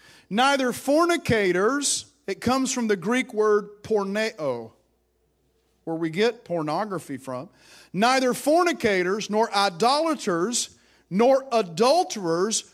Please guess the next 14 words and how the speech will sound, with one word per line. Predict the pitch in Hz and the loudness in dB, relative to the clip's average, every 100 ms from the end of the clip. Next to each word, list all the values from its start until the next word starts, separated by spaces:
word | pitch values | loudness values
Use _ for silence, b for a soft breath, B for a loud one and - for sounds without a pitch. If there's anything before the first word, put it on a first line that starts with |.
| b | b
nor | - 214 294 | -2 2 4
homosexuals, | 190 277 330 311 - 311 339 339 - 240 160 104 - - - _ _ _ _ _ _ _ _ _ _ b b b b | 4 4 4 2 2 2 0 0 -4 -2 -2 -4 -10 -12 -14 _ _ _ _ _ _ _ _ _ _ b b b b
nor | 180 247 294 294 | 2 6 6 4
sodomites, | - - 285 330 349 254 185 175 220 233 - - b b b b | 0 2 2 2 2 0 0 0 -2 -4 -6 -6 b b b b
nor | 190 277 277 | 2 4 4
thieves, | - 294 311 320 240 226 262 269 - - _ b b b | 0 -2 2 2 2 0 0 -2 -6 -8 _ b b b
nor | 190 254 269 | 4 4 4
covetous, | 269 - 311 339 330 - 208 214 226 - - b b - | 0 2 4 4 0 -2 2 2 0 -4 -8 b b -2
nor | 226 311 | 2 2
drunkards, | 254 170 247 320 370 - 202 247 285 269 - - _ _ _ _ _ _ b b | 2 -2 0 2 0 0 0 0 -2 -4 -6 -10 _ _ _ _ _ _ b b
nor | 170 226 311 311 | 0 2 4 4
revilers, | 285 269 208 277 330 320 240 220 269 254 - b b | 4 2 2 2 4 4 4 2 0 -4 -8 b b
nor | - 262 294 | 0 4 4
extortioners | 285 - 311 339 330 247 214 233 247 | 0 0 2 2 2 0 2 2 0